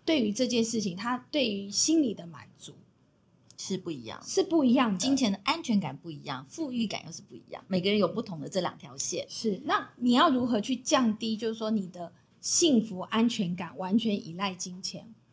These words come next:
Speaker 1: 我觉得这是另一个功课啊。
Speaker 2: 嗯，最后还是要问一个，就是很多现在的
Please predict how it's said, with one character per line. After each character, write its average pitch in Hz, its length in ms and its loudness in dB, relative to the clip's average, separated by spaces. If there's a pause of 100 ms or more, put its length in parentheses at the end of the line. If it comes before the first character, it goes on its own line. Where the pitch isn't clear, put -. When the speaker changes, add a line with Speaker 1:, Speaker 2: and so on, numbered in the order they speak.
(240)
Speaker 1:
我 220 80 0
觉 285 160 6
得 285 60 0
这 285 80 2
是 269 140 2
另 226 180 6
一 196 80 4
个 175 100 -6
功 160 260 -10
课 - 260 -10
啊。 - 120 -14
Speaker 2:
嗯， 156 220 -12 (440)
最 269 240 2
后 247 280 0
还 147 200 -2
是 147 200 -4
要 165 160 4
问 165 200 0
一 143 120 -4
个， 90 380 -8
就 160 100 -16
是 95 320 -10
很 165 180 -6
多 214 320 -4
现 190 320 -4
在 127 500 0
的 - 100 -20